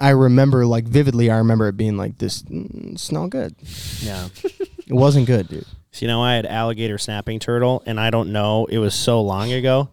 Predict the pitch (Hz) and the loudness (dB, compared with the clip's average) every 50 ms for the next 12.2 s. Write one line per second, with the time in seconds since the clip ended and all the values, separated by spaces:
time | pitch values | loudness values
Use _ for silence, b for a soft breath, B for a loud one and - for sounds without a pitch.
0 | _ _ - 127 120 123 127 123 120 - 117 101 92 87 85 85 82 82 85 87 | _ _ -4 -2 -2 0 0 -2 -2 -2 -4 -4 -4 -6 -8 -8 -8 -8 -8 -8
1 | 110 - _ - 120 123 - - 156 151 139 - - - 104 98 - 151 113 87 | -10 -14 _ -6 -6 -4 -2 -2 -2 -4 -4 -6 -8 -10 -10 -6 -4 -2 -2 -2
2 | 87 87 - - - - _ _ _ _ _ _ _ - 131 131 127 123 113 - | -2 -6 -6 -8 -10 -16 _ _ _ _ _ _ _ -8 -4 -2 -2 -2 -2 -2
3 | 98 117 120 123 - - 143 139 - - 113 - - - 135 135 131 123 117 113 | -2 0 0 0 2 2 0 0 0 0 -2 -4 -2 -2 0 0 0 2 2 2
4 | 113 113 110 110 104 107 101 - - - - 139 127 113 131 131 123 120 - - | 2 2 0 -2 -2 -4 -4 -4 -4 -4 -2 0 0 0 -2 -2 -2 -4 -4 -4
5 | 120 110 - - 113 110 110 104 104 98 101 98 95 95 95 - 101 - 123 120 | -6 -8 -6 -4 -4 -4 -2 -2 -4 -4 -4 -4 -6 -6 -6 -6 -4 -2 -2 -2
6 | - - - 107 101 - - - 117 113 110 113 120 131 139 151 160 165 - - | -2 -4 -4 -6 -6 -6 -8 -8 -6 -6 -4 -2 -2 0 2 2 2 0 -2 -6
7 | - _ _ _ _ _ _ _ _ _ _ _ _ _ - - - - - - | -10 _ _ _ _ _ _ _ _ _ _ _ _ _ -8 -6 -2 -2 -2 -2
8 | - 110 104 110 135 147 _ _ _ _ _ _ _ _ _ _ _ _ _ 113 | -2 -4 -4 -4 -6 -8 _ _ _ _ _ _ _ _ _ _ _ _ _ _
9 | _ _ - 160 170 208 247 - - - - - - - _ _ _ _ _ _ | _ _ -4 -2 -2 -2 -2 -4 -6 -8 -12 -14 -14 -16 _ _ _ _ _ _
10 | _ _ _ - 151 151 147 143 143 139 139 139 139 131 123 - 156 156 156 147 | _ _ _ -6 -2 -2 0 0 2 2 2 0 0 -2 -2 -2 0 0 2 2
11 | 143 143 131 - _ - - 147 143 139 135 113 104 113 120 131 127 113 - 135 | 2 0 -2 -4 _ -10 -4 -4 -2 -2 -2 -4 -4 -2 -2 0 0 0 0 2
12 | 135 135 120 - | 2 0 0 -2